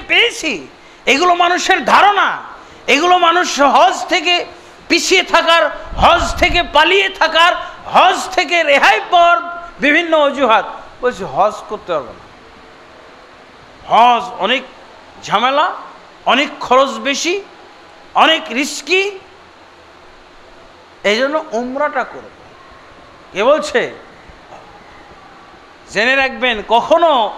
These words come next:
উমরা হজের বিকল্প হতে পারবে না। আপনি একশো বার, এক হাজার বার উমরা করলেও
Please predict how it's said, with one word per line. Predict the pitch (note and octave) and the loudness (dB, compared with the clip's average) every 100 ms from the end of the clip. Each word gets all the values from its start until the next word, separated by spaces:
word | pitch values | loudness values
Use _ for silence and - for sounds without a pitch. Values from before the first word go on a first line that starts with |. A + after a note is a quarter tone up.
| G3+ | -2
উমরা | C#4 E4 F4 F#4+ G4+ - - - | -2 0 2 2 2 -2 -8 -8
হজের | - C4+ F#4+ A4 G#4+ | 0 2 4 2 0
বিকল্প | F#4+ G4+ G4+ G#4 G#4 | 0 -2 0 0 2
হতে | G4 E4 F#4+ F#4 | 2 2 2 2
পারবে | F4 E4+ E4 | 2 2 2
না। | C#4+ G3+ - - - - - - - - | 0 -4 -8 -16 -20 -20 -20 -20 -20 -4
আপনি | - B3+ C#4+ E4+ D4+ | 2 2 2 0 2
একশো | D4+ D4+ - D4 C#4+ | 0 -2 -4 0 2
বার, | F4 F#4+ E4+ | 4 4 2
এক | C4+ D4 D4 E3+ | 4 2 0 -2
হাজার | F#3 C4 G4 G#4+ | 0 2 2 2
বার | F#4+ F4+ E4+ | 2 2 0
উমরা | E4+ D#4+ | 0 2
করলেও | D#4+ C#4+ C#4+ C4+ D4+ F4 - | 2 0 2 4 4 4 -2